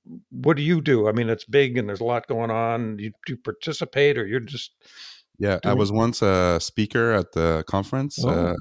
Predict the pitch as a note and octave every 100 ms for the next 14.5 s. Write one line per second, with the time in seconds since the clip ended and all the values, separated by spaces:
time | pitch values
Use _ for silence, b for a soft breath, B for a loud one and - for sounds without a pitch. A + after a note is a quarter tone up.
0 | - F2+ - F2 F2 A2 A#2+ B2 F2 E2+
1 | G2 F2 F2+ F2+ D#2+ D#2+ E2+ E2 E2 F2
2 | - E2+ D#2+ D#2 _ D2 C#2 C2 - -
3 | E2+ F2 F#2 F2 D#2+ - - F#2+ - -
4 | B B B B B _ - C3 G#2+ F2
5 | E2+ E2+ E2+ E2+ - F2+ F#2+ A#2 - E2
6 | D#2 E2 D#2 E2 E2 D#2+ D#2 E2+ D#2 E2
7 | E2+ F#2 G#2 - b b b b - D#2+
8 | - G2 G#2 F2+ G2 D#3 F#3 G2 D#2+ -
9 | D2+ C#2+ - F2 - _ _ _ _ D#2
10 | D#2 D2+ D2 C#2+ D#2 D2+ - D#2 D2 D2
11 | C#2+ - G#2 G#2 D#2 E2+ - D2+ C#2+ C#2
12 | C#2+ C#2 C2+ - - F#2+ - C#2+ E2 D#2+
13 | E2 - E2 D#2 E2 D#2 D#2+ D#2 C2+ -
14 | - D2+ D2+ D2